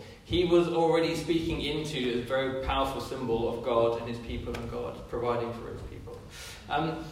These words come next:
so with this part, you can see the first arc. You can see that actually when Jesus did this miracle with, uh,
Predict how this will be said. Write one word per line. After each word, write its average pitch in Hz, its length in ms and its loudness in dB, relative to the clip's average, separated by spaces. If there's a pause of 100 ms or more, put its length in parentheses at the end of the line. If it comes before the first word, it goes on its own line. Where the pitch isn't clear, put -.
(120)
so - 160 4 (320)
with 226 200 12
this - 240 4
part, - 260 10
you 180 60 4
can 180 160 2
see 233 480 4
the 175 80 2
first 185 360 6
arc. - 360 -2 (160)
You 165 180 -4
can 180 160 2
see 196 280 6
that 190 100 8
actually 180 420 4
when 175 240 4
Jesus 185 400 2
did 180 300 4
this 165 180 -2
miracle 156 380 4
with, 139 340 0
uh, 127 480 2